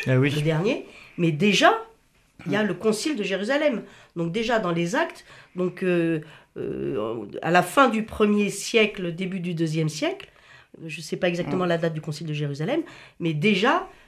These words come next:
Speaker 2: on décide de se rassembler pour essayer de résoudre une question et d'avancer sur la,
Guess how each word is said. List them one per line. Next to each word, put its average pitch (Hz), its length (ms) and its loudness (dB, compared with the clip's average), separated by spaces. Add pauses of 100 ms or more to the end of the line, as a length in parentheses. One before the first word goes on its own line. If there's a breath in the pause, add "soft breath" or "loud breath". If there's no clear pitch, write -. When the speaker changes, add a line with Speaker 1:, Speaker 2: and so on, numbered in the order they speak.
(180 soft breath)
Speaker 2:
on 170 180 -2
décide 214 460 0
de 208 80 -2
se - 140 -6
rassembler 175 560 0
pour 190 160 -6
essayer 170 160 -4
de 156 80 -6
résoudre 156 360 -4
une 139 120 -6
question 285 580 -4
et 214 80 -4
d'avancer 156 400 -6
sur 170 160 -10
la, 151 220 -12